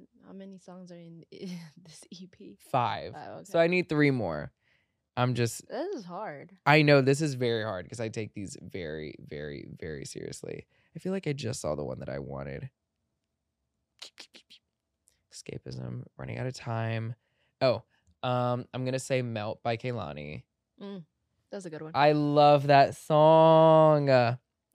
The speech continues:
Speaker 2: I love that song. That's my shower song.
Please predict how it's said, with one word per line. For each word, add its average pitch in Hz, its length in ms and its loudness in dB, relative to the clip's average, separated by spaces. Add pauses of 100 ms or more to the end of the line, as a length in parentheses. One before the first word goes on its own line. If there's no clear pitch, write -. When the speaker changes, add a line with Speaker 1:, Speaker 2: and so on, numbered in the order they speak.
(140)
Speaker 2:
I 117 80 -4
love 110 220 -6
that - 160 -8
song. 92 420 -12 (400)
That's 131 220 0
my 147 120 -4
shower 78 360 -8
song. 69 480 -16